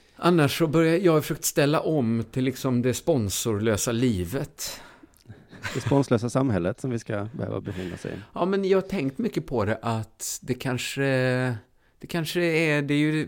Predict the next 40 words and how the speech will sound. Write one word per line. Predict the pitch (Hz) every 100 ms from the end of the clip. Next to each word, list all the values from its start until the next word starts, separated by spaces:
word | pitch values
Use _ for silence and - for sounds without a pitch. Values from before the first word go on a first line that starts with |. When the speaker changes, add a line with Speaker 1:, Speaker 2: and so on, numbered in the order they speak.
| - -
Speaker 1:
det | 120
är | 147
ju |
lätt | 156 117 -
att | 127
tänka | 156 123
sig | 113 123
att | 113
det | 123 113
var | 123
det | 107
naturliga, | 107 104 110 95 98
att | 98
vi | 104
hade | 117 110 92
sponsorer. | 95 - 131 127 82 87 98 - _ _ _ _ _ _ -
Vi | 127
har | 139
ju | 147
fortfarande | 151 156 113 98
Speaker 2:
Mm. | 92
Speaker 1:
till | 101
Della | 95 95
Arte, | 95 82 101
men | 117
Della | 135
Sport | 131 - 117
har | 120 107
ju |
inga | 101
sponsorer. | 82 95 - 90 82 87 - - _ _ _ _ _ _ _ _ _ -
Och | 135
så, | - 147
så | 147
jag | 131 151
tänkte | 151 139
så | 139
här: | 127 - - - -
"Ja, | 175 156 117 143 _ -
då, | 151 139 131